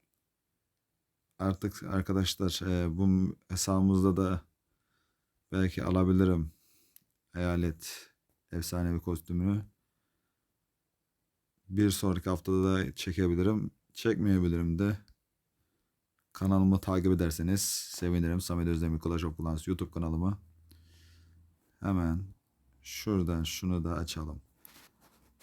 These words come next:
İşte bu ne harabesiymiş. Silah odaklı bir harabeleri açalım önce arkadaşlar. Şunu buraya bir bakalım.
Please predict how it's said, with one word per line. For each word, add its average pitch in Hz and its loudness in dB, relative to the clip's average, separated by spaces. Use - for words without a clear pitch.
İşte - -10
bu 92 0
ne 87 0
harabesiymiş. 80 -4
Silah 95 -2
odaklı 87 -2
bir 87 0
harabeleri 82 -2
açalım 80 -4
önce 78 -2
arkadaşlar. 80 -6
Şunu 82 -10
buraya 78 -6
bir 78 -6
bakalım. 85 -10